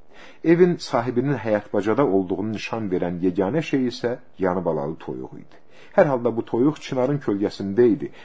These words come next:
Təzəcə qanadlanmış balaları da yanında oynaşırdılar. Və toyuq köhnə mis nimçədə çınarın altına qoyulmuş suyu içməyə başlayan kimi balaları da onu yamsılayırdılar.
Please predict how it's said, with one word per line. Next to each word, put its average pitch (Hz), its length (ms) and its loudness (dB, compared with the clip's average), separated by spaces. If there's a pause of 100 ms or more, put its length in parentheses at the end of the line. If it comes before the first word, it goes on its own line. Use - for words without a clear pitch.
(160)
Təzəcə 139 400 2
qanadlanmış 107 720 -2
balaları 110 440 4
da 131 80 2
yanında 90 380 0
oynaşırdılar. 73 840 -4 (300)
Və 120 140 0
toyuq 180 440 4
köhnə 151 400 2
mis 151 240 0
nimçədə 120 520 -2 (180)
çınarın 131 500 -2
altına 113 320 -2
qoyulmuş 95 560 0 (220)
suyu 127 340 0
içməyə 98 400 -2
başlayan 135 480 -2
kimi 143 300 -6 (240)
balaları 120 420 6
da 107 80 4
onu 85 160 -2
yamsılayırdılar. 76 1080 -6